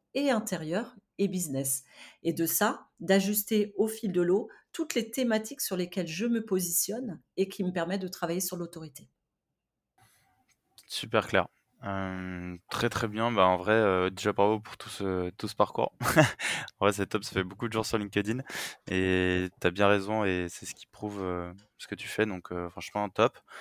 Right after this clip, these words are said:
Speaker 2: Une fois que t'as déterminé
Speaker 1: Merci.
Speaker 2: justement ces personas, quelles vont être les prochaines étapes pour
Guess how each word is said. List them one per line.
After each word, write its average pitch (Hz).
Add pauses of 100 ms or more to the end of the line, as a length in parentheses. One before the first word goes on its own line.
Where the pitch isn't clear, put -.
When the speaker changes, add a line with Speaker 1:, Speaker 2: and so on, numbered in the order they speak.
(240)
Speaker 2:
Une -
fois 151
que -
t'as -
déterminé 113
Speaker 1:
Merci. 120
Speaker 2:
justement 113
ces -
personas, 113 (1300)
quelles 117
vont 117
être 127
les 98
prochaines 113
étapes 117 (880)
pour 110